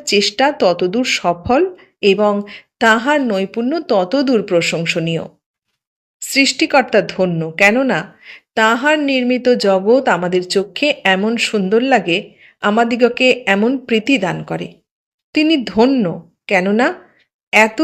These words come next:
বিচিত্র দ্রব্যের সমাবেশ করিয়া এত বিবিধ উপায়ে তিনি আমাদের জীবন রক্ষার ব্যবস্থা করিয়া দিয়াছেন। তিনি সুনিপুণ কারিগর,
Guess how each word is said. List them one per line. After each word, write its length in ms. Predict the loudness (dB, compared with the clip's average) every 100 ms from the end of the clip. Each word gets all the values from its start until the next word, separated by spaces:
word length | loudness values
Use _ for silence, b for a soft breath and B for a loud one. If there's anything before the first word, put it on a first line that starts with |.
| 0
বিচিত্র 420 | 0 -2 -4 -4 -2
দ্রব্যের 440 | 2 2 2 0
সমাবেশ 500 | 0 0 2 4 2 2
করিয়া 380 | 0 2 4 2 2 2
এত 240 | 2 2 -2
বিবিধ 420 | 0 -2 -2 -4 -2 -4 -2
উপায়ে 420 | -4 0 2 2 0
তিনি 280 | 0 2 2
আমাদের 400 | 2 2 2 2 -2 B B -6
জীবন 340 | 0 2 2 2
রক্ষার 420 | 2 0 0 0 4
ব্যবস্থা 540 | 2 2 -2 -4 -8
করিয়া 340 | -6 -6 -4 -6
দিয়াছেন। 480 | -4 -4 -4 -6 -8 _ _ _ _ _ _ _ -2
তিনি 240 | 0 2 -2
সুনিপুণ 680 | -2 0 2 0 0 -4 -2
কারিগর, 560 | 2 4 4 2 0